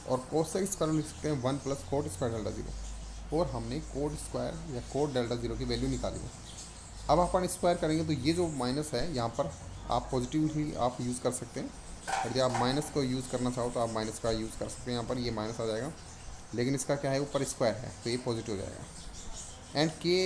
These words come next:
is greater than, greater than one, so one is the negligible value for the comparison of this term। And वन को हमने रिमूव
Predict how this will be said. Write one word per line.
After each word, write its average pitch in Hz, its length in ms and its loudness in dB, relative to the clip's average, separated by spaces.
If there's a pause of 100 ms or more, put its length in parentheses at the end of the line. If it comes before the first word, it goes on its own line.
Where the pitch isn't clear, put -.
is 131 220 0
greater 135 240 2
than, 147 120 4
greater 123 240 0
than 127 220 2
one, 143 120 0 (120)
so 131 180 0 (140)
one 139 200 4
is 120 120 -2
the 131 100 0
negligible 117 640 0
value 123 240 0 (480)
for 123 180 4
the 113 180 2
comparison 120 380 0
of 110 80 -2
this 113 220 -4
term। 131 160 -2 (580)
And 113 280 -6
वन 143 140 6
को 156 120 -2
हमने 151 280 4
रिमूव 131 240 4